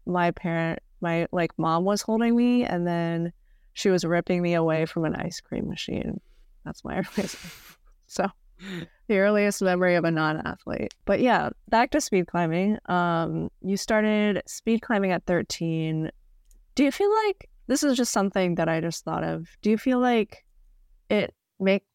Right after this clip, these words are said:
it would ev-, even make sense to start speed climbing earlier? 'Cause, like, your body goes through so many changes in that time and speed climbing is so same every time. Like, do you feel like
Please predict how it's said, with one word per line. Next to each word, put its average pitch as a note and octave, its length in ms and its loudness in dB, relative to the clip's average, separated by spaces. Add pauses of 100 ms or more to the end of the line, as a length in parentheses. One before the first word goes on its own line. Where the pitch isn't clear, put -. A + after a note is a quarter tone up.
it G3 100 6
would G3 160 4
ev-, F#3+ 160 2 (100)
even F#3 460 2
make E3 220 0
sense E3 320 -4
to - 140 -8
start - 360 -2
speed - 320 -4
climbing E3 380 -4
earlier? C4 460 0
'Cause, G3+ 240 -2
like, F3 180 2
your F#3 100 2
body F3 320 2
goes F3 260 0
through E3+ 280 -2
so E3 200 -4
many D#3+ 180 -2
changes F#3 520 -2
in G3+ 60 -2
that G3+ 180 -2
time G#3 560 0
and D#3+ 360 -2 (160)
speed - 280 -8
climbing D#3 340 -4
is D#3+ 100 -6
so D#3+ 540 -2 (540)
same E3+ 420 0
every A3 240 2
time. C#4 500 0 (160)
Like, E3+ 400 -2 (1200)
do F3+ 100 4
you F3 80 4
feel E3+ 200 0
like E3 380 0